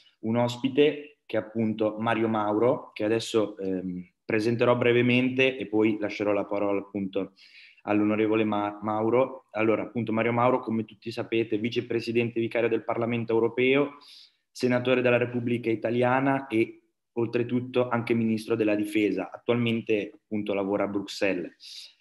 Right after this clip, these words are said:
Ehm, <clears throat> l'incontro di stasera è quel, è il secondo di, del ciclo che abbiamo iniziato.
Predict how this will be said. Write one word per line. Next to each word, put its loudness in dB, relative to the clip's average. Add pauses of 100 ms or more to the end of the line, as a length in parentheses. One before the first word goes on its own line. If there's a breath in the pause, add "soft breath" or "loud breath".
Ehm, 0
<clears throat> -2
l'incontro 6
di 0
stasera 2
è 0
quel, 2
è -2
il 0
secondo 0
di, -8
del 0
ciclo -4
che -4
abbiamo 2
iniziato. 0